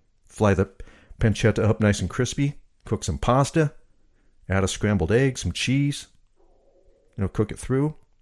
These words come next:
carbonara. So I'm eating this, and I realize this is breakfast pasta. I wonder if people eat this for breakfast in Italy.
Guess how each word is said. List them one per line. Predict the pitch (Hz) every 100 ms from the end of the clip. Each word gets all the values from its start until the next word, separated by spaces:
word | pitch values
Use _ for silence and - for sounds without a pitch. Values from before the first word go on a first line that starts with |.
| -
carbonara. | - 170 185 202 76 - _ _ _ _ _ _ -
So | - 143
I'm | 151
eating | 208 240
this, | 98 98 - - - _ _ _ _ _ _ -
and | 117
I |
realize | 135 214 90 82 101 - - _ _ _ _ _
this | 117 -
is | 135
breakfast | - 233 233 - -
pasta. | 98 85 - 78 - _ _ _ _ - - -
I | 180
wonder | 214 269 254
if | -
people | 160 147 156 160
eat | 131
this | 147 143
for | 165
breakfast | 135 202 220 107 -
in | 104
Italy. | 101 80 78